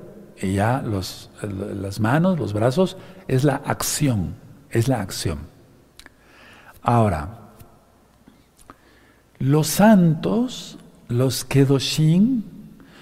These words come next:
no tienen o no tendrán ni la marca física ni la marca espiritual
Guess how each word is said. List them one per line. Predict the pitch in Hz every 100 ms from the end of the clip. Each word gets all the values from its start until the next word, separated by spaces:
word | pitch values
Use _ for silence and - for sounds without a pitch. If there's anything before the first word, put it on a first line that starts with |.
| - - _ -
no | 131 160
tienen | 156 160 147 139 180 233 240 208 - - - - - _ _ _ _ _ -
o | 117
no | 123
tendrán | 156 175 160 156 208 247 - - - - - _ _ _ -
ni | 139 135
la | 120 98
marca | 113 143 202 208 185
física | - 190 - 160 160 190 220 - - - - - _ _ _ _ -
ni | 135 131
la | 110 92
marca | 101 101 104 110
espiritual | 107 - 120 123 131 151 147